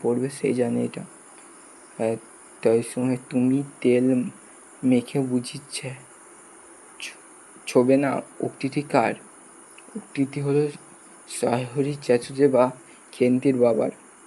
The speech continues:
এখানে শহরী চাচুর্য আসতে পারে, খেন্তির বাবাও আসতে পারে। শর্ট কোশ্চেন তো, এটা একটু এসএকিউ ভাবে করা আছে। খেন্তির কাছে, এ,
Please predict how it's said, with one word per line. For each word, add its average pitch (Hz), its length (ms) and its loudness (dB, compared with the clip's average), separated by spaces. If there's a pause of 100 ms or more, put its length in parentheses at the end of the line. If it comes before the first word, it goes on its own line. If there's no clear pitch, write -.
(1040)
এখানে 165 260 -4
শহরী 135 460 0
চাচুর্য 139 640 -2 (200)
আসতে 131 340 -2
পারে, 185 260 0 (600)
খেন্তির 120 420 -2
বাবাও 107 440 2
আসতে - 300 -6
পারে। 87 160 -8 (200)
শর্ট 120 220 -4
কোশ্চেন 175 360 -4
তো, 139 180 -4 (600)
এটা - 160 -6
একটু 139 500 -4 (340)
এসএকিউ - 480 -4
ভাবে 143 240 -4
করা 131 260 0
আছে। 135 260 -8 (3000)
খেন্তির 139 800 2
কাছে, 139 760 -6
এ, 131 140 2